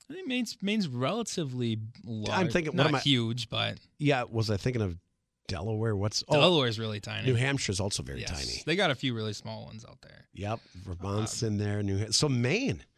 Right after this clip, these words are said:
Speaker 1: Yes.
Speaker 2: Yeah, you're right. Maine's not that tiny now that I look at it.
Speaker 1: No. Um, not compared to some of those other ones, uh, that you get in the Northeast.
Speaker 2: But it's so far north.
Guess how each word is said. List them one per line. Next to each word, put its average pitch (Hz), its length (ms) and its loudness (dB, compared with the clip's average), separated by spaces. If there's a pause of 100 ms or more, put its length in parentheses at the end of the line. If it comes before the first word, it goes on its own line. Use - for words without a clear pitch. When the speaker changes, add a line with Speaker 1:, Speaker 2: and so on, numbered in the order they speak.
Speaker 1:
Yes. - 220 -6
Speaker 2:
Yeah, 180 80 6
you're 196 100 6
right. 208 140 6
Maine's 165 240 4
not 175 140 2
that 147 120 0
tiny 123 300 2
now 95 160 0
that 98 120 0
I 90 40 0
look 85 240 -6
at 64 100 -10
it. 58 140 -14 (200)
Speaker 1:
No. - 280 -12 (580)
Um, 113 160 -4
not 156 160 0
compared 147 240 0
to 131 80 0
some 135 140 0
of 123 40 0
those 120 140 2
other 120 200 0
ones, 104 400 -6
uh, 110 200 -6
that 110 180 -10
you 110 60 -10
get 107 100 -6
in 107 60 -6
the 107 80 -6
Northeast. 107 260 -6
Speaker 2:
But 117 120 -2
it's 117 120 0
so - 320 2
far 64 240 -4
north. 131 560 -4